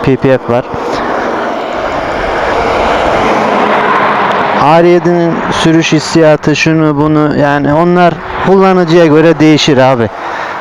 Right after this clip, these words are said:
Şimdi kullanıcı var, kullanıcı var. Adam Hayabusa'ya biniyor.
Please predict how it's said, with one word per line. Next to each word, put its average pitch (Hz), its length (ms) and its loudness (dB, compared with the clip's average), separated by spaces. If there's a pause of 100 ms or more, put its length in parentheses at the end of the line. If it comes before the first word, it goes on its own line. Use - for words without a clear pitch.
Şimdi 170 460 2 (1200)
kullanıcı 190 500 4
var, 156 140 6
kullanıcı 156 480 2
var. 127 240 2
Adam 151 360 2
Hayabusa'ya 147 840 2
biniyor. 127 380 2